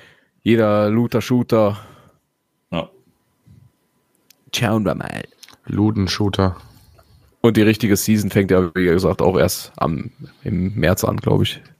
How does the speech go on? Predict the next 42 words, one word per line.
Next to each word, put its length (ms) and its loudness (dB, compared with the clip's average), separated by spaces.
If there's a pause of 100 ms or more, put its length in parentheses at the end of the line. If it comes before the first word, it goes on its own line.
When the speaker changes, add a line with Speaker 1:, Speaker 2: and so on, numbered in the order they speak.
(200)
Speaker 2:
Mhm. 340 0 (680)
Na 160 -10
ja, 80 -8
gut. 260 -14 (440)
Speaker 3:
Ja, 140 2
schauen 220 -2
wir 120 -2
mal, 280 0
ob 240 -6
es 140 -2
Speaker 1:
<clears throat> 160 0
Speaker 3:
sich, 560 -4
äh, 400 -6
Speaker 1:
Ob 80 -2
Speaker 3:
in 60 0
Speaker 1:
sich 100 -2
der 120 4
Speaker 3:
seinem 80 4
Speaker 1:
Game 120 2
Pass 160 2
lohnt. 160 4
Speaker 3:
Werdegang 500 -2 (320)
besser 540 -4
anstellt 580 -4
als 300 -8
ein 140 -8
Avengers. 720 -6 (520)
Du 80 -2
Speaker 1:
Mhm. 160 2
Speaker 3:
hast 160 0
ja 80 0
schon 200 -2
gesagt, 300 0
es 120 -14
macht 220 -6
schon 160 -8
mehr 240 -2
richtig 460 -4
in 220 -6
seinem 240 -2
Anfang 520 -4 (720)
Speaker 1:
Ja, 100 4